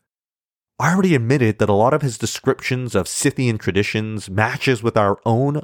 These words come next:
modern evidence. However, in recognizing that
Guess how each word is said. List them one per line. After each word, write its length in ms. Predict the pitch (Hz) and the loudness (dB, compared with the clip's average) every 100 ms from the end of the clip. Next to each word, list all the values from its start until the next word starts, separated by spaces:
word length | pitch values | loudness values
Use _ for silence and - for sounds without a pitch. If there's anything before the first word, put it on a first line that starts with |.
| - | -10
modern 480 | 104 98 90 90 101 | -8 0 0 0 -2
evidence. 640 | - 156 156 85 - - - _ _ _ _ _ _ _ _ _ _ _ _ | 0 2 0 -2 -8 -20 -20 _ _ _ _ _ _ _ _ _ _ _ _
However, 460 | - 127 151 143 135 | -4 0 2 2 0
in 280 | 139 123 123 | 0 -2 0
recognizing 800 | 135 - 139 113 110 120 117 98 | -2 -2 -2 0 0 -2 -2 0
that 200 | 98 | -2